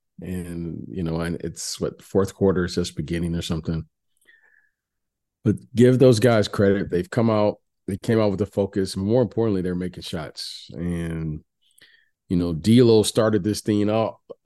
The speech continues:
You know, he started it off terrific, came out. You know, he was making shots. And when you make shots, Mo, you know,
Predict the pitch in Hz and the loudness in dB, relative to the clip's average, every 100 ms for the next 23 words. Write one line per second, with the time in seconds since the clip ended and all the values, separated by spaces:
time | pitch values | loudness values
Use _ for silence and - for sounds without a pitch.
0 | _ - 117 104 107 117 - - 120 107 | _ -6 -2 0 2 0 0 0 2 2
1 | 104 101 101 101 - 98 98 110 101 95 | 2 4 2 0 -4 -4 -2 -2 -2 -4
2 | - 117 107 104 101 98 - _ _ _ | -4 -4 -2 -2 -4 -6 -8 _ _ _
3 | _ _ _ _ _ _ _ _ - 98 | _ _ _ _ _ _ _ _ -8 -4
4 | 95 110 117 110 104 101 101 113 101 101 | 0 0 2 2 2 -2 -4 -2 -2 -2
5 | 131 147 196 202 196 - - 165 156 143 | -4 -2 -2 -2 -2 -4 -4 -4 -4 -2
6 | 139 139 131 - 135 110 107 101 101 95 | 0 -2 -4 -8 -12 -8 -4 -4 -4 -6